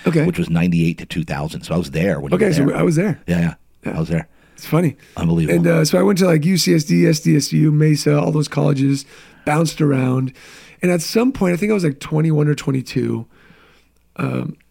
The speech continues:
Speaker 1: the drummer, who to this day is a prodigy, incredible, was asked to do something with a different band. Like, "Hey, can you play for us for
Speaker 2: This was the
Speaker 1: something?"
Speaker 2: nine-year-old, right?
Speaker 1: This was the, so at the moment he was, like, thirteen.
Speaker 2: Okay.
Speaker 1: Thirteen or fourteen.
Speaker 2: Wow.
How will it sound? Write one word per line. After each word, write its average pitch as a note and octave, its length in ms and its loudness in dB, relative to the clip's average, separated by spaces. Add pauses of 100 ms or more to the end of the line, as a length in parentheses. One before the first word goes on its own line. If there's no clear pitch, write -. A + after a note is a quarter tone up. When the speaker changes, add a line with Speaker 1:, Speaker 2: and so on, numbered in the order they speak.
Speaker 1:
the D3 180 0
drummer, C#3+ 720 0 (640)
who C#3+ 400 -2 (320)
to D3 100 -6
this C3+ 160 -2
day C3+ 220 2
is A#2 280 -6 (260)
a - 60 -6
prodigy, A#2+ 560 -4
incredible, A2+ 580 -6 (400)
was C#3 300 0
asked E3 360 -4
to D#3+ 100 -2
do C3 480 0 (260)
something C#3 380 0
with B2 100 -2
a B2 60 -4
different A#2 320 -4
band. A2 280 -4
Like, C3+ 120 -4
"Hey, G3 100 -2
can F3+ 160 -4
you G3+ 140 -4 (260)
play D3+ 200 0
for D3 180 -2
us D3 160 0
for - 100 -8
Speaker 2:
This - 160 0
was - 140 0
the - 60 0
Speaker 1:
something?" - 100 2
Speaker 2:
nine-year-old, F2 600 -2
right? C2 100 -6
Speaker 1:
This - 120 -2
was G3 80 -2
the, E3 120 -4
so F#3+ 220 0
at E3+ 140 -2
the G3 60 -2
moment G3+ 280 2
he F3+ 60 2
was, F3 160 0
like, B2 220 0
thirteen. A#2 480 -2 (100)
Speaker 2:
Okay. E2+ 220 -6 (100)
Speaker 1:
Thirteen C3+ 220 -4
or B2 40 -6
fourteen. - 320 -8
Speaker 2:
Wow. - 120 -10